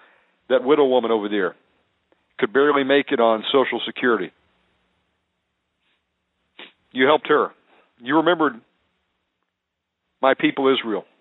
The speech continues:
You blessed Israel. Now I'm gonna bless you." You got behind, uh, the deliverance ministry, ministry that nobody wants.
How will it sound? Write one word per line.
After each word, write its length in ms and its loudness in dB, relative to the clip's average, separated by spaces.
You 100 -2
blessed 340 2
Israel. 380 -4
Now 100 -2
I'm 100 -2
gonna 140 -2
bless 320 2
you." 160 -8
You 120 0
got 240 2
behind, 480 2
uh, 200 4
the 120 -6
deliverance 460 0
ministry, 520 -8
ministry 440 2
that 100 -2
nobody 360 2
wants. 340 -2